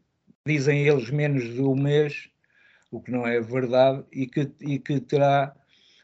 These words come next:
privatizado a tap doze dias depois de ter, eh, tomado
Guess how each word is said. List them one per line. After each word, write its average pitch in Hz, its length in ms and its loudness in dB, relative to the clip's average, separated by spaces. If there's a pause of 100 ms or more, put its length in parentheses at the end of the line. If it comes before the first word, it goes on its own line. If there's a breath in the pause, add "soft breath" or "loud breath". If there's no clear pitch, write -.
(160)
privatizado 139 920 2
a 127 80 2
tap 135 440 2
doze 131 600 -2
dias 139 280 0
depois 120 440 -2
de 123 240 -2
ter, 135 260 0
eh, 131 380 2
tomado 123 600 -4